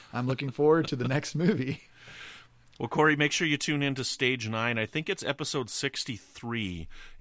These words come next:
Speaker 2: Uh, we actually covered the next film in the series on that show. I think we might be bouncing back and forth where we'll do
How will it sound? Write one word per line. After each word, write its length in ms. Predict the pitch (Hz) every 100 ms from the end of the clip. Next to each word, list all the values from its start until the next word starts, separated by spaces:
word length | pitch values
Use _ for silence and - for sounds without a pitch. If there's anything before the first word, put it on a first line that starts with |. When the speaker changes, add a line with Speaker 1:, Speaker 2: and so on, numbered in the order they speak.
| -
Speaker 2:
Uh, 240 | 104 101
we 140 | 101 110
actually 360 | 120 - 113 - -
covered 380 | 127 120 117
the 80 | 104
next 420 | 104 110 120 -
film 300 | - 127 120
in 80 | 110
the 80 | 101
series 420 | - 117 107 95
on 100 | 98
that 200 | 120 180
show. 320 | - - 95 92
I 100 | 104
think 220 | 160 160
we 100 | 175
might 160 | 147
be 100 | 139
bouncing 440 | 104 110 123 127 107
back 240 | 104 113
and 100 | 113
forth 400 | - 107 123 -
where 80 | 117
we'll 100 | 107
do 320 | 104 110 104